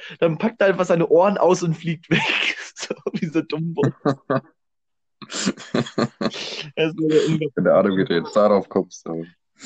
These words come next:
Speaker 2: okay.
Speaker 1: Ja, der hat Riesenohren. Ist es dir noch nicht aufgefallen?
Speaker 2: Äh, tatsächlich nicht, aber jetzt, wo du es erwähnt hast, kann ich wahrscheinlich nicht mehr wegschauen, so.
Speaker 1: <laughs> Wie so ein Autounfall, ne? Da, da kann man nicht mehr weg.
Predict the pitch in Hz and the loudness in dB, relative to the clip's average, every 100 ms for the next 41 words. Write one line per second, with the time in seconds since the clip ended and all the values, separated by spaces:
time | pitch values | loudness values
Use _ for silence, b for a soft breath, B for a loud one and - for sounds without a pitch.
0 | B B B B _ _ _ _ _ _ | B B B B _ _ _ _ _ _
1 | - 82 - 87 90 120 123 147 - 190 | -6 -2 -2 -2 -4 -6 -6 -6 -4 -2
2 | 156 139 - 71 87 - 123 127 123 123 | -2 -4 -2 -2 -4 -8 -14 -6 -4 -4
3 | 160 185 - 160 190 226 220 _ _ _ | -4 -6 -8 -10 -8 -6 -10 _ _ _
4 | _ _ _ _ _ _ _ _ _ _ | _ _ _ _ _ _ _ _ _ _
5 | - - - 110 - - - - - 110 | -14 -12 -6 -4 0 0 2 0 2 0
6 | 104 - 85 - 92 87 87 101 101 92 | 2 2 2 2 0 2 2 2 2 -2
7 | - 92 90 - 98 92 101 101 95 95 | -2 -2 -2 0 2 2 0 2 0 0
8 | - 220 226 214 226 196 185 214 - 269 | 2 2 2 2 2 0 0 -2 -2 -6
9 | - _ - - _ - 269 202 147 143 | -6 _ -20 -20 _ -6 -2 -2 0 0
10 | 151 135 156 143 127 120 107 101 113 143 | 2 2 2 0 0 -4 -4 -4 -6 -4
11 | 120 110 127 - 143 165 131 120 | -4 -4 -6 -6 -8 -8 -6 -10